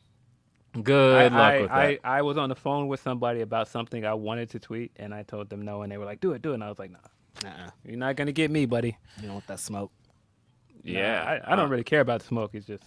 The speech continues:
Speaker 2: I wasn't in the mood 'cause people are annoying. But I was like,
Speaker 1: Um,
Speaker 2: "Yeah,
Speaker 1: uh,
Speaker 2: no."
Speaker 1: well, uh, d-, announced during this show that we missed. Um, I'm just gonna bring the graphic up right now.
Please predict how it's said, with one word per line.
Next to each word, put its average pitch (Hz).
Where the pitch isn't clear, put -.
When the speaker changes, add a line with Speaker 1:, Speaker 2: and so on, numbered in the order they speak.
Speaker 2:
I -
wasn't 107
in 101
the 98
mood -
'cause 214
people -
are -
annoying. -
But 98
I 110
was 104
like, 110
Speaker 1:
Um, 110
Speaker 2:
"Yeah, 120
Speaker 1:
uh, 123
Speaker 2:
no." 131
Speaker 1:
well, 175
uh, 127
d-, 120
announced 131
during 151
this 143
show 87
that 92
we 90
missed. 85
Um, 82
I'm 147
just 113
gonna 95
bring 101
the 92
graphic 98
up 78
right 87
now. 82